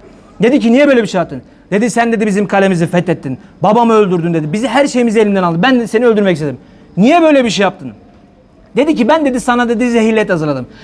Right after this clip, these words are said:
Dedim ki, "Bu gerçekten peygamberse et konuşur, dile gelir. Bunu zehri yemez. E, sahtekarsa da ölür gider." Efendimiz Aleyhisselatü Vesselam buyurdu.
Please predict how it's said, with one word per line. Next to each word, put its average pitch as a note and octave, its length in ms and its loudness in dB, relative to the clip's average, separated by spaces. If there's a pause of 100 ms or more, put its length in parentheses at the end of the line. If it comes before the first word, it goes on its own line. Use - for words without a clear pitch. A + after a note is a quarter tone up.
(160)
Dedim F4+ 260 2
ki, F3+ 260 -2 (240)
"Bu D#4+ 140 -4
gerçekten C4 520 0
peygamberse A#3+ 880 0 (960)
et D#4+ 200 0
konuşur, D#4+ 440 0
dile F4+ 180 2
gelir. B3 280 2
Bunu C#4 200 4
zehri A#3 340 2
yemez. E4 400 2 (600)
E, F3 100 -14
sahtekarsa D4+ 720 0
da D#4+ 60 -4
ölür D#4+ 220 0
gider." E4+ 320 0 (500)
Efendimiz C#4 440 2
Aleyhisselatü D4 640 2
Vesselam D4 420 0
buyurdu. C#4 360 -2